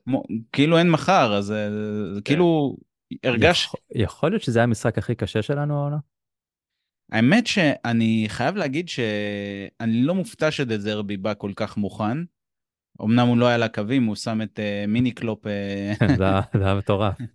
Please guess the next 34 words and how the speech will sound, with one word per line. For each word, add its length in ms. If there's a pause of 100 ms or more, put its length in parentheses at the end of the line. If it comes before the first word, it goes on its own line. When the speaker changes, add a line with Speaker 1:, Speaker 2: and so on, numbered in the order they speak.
(200)
Speaker 1:
<laughs> 80 (800)
אבל, 380
אה, 400 (220)
קודם 260
כל 200
היה 180
לברייטון 680
שבוע 320
להתכונן, 520
מה 140
שאין 380
לה 140
בדרך 520
כלל, 360
אה, 640 (140)
כשהיא 160
משחקת 380
באירופה. 580
ברייטון 440
עם 100
מאזן, 440
כמו 160
שאסף 420
אמר, 280 (520)
אה, 300
ארבע 320
משמונה 760
עשרה 340
עכשיו, 400 (580)
ארבע 180
ניצחונות 400
משמונה 420
עשרה 220
משחקים, 640